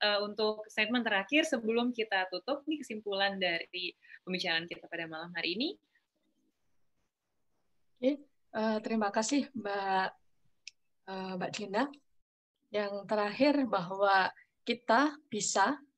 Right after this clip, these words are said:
Speaker 2: untuk mandiri di dalam budidaya dan mandiri di dalam ekonomi, sehingga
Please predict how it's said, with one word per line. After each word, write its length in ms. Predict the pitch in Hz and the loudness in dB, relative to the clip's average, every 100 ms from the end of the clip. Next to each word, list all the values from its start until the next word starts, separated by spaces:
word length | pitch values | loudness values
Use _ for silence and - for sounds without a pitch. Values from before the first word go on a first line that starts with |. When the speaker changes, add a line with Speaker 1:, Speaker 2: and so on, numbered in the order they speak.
| - | -8
Speaker 2:
untuk 400 | 202 208 208 208 214 | -6 -2 0 0 2
mandiri 640 | 214 208 202 202 202 254 | 2 2 2 0 2 0
di 160 | - 214 | -2 -6
dalam 560 | 202 202 190 190 190 185 | 0 2 2 0 -2 -8
budidaya 720 | 220 202 202 196 185 196 294 - _ _ - _ | -4 -4 0 0 2 2 2 -2 _ _ -20 _
dan 320 | 208 196 196 208 | 0 0 -2 -2
mandiri 560 | 220 214 220 220 240 269 | 2 4 4 4 4 2
di 160 | 214 214 | 0 2
dalam 560 | 202 202 214 233 262 | 2 4 4 4 2
ekonomi, 560 | 220 220 220 220 190 170 165 _ _ - | 2 4 6 6 4 -2 -6 _ _ -8
sehingga 480 | 190 190 196 208 | -6 -2 2 2